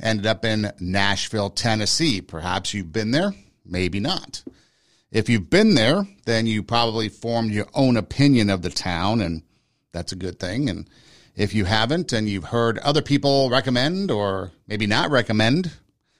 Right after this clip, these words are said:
I guess it just depends on what your interest is. If you're somebody that likes to just sit back and listen to some music, then it might be a place to check out. If you're someone who really likes to see the sights,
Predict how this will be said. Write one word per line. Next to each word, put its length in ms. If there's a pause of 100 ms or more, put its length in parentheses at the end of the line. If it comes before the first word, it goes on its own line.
I 100
guess 200
it 80
just 140
depends 400
on 120
what 180
your 100
interest 420
is. 540 (500)
If 160
you're 100
somebody 440
that 160
likes 320
to 200
just 240
sit 200
back 260
and 80
listen 240
to 40
some 140
music, 460 (1300)
then 100
it 40
might 220
be 120
a 100
place 360
to 120
check 340
out. 460 (560)
If 220
you're 120
someone 360
who 120
really 180
likes 260
to 100
see 220
the 120
sights, 840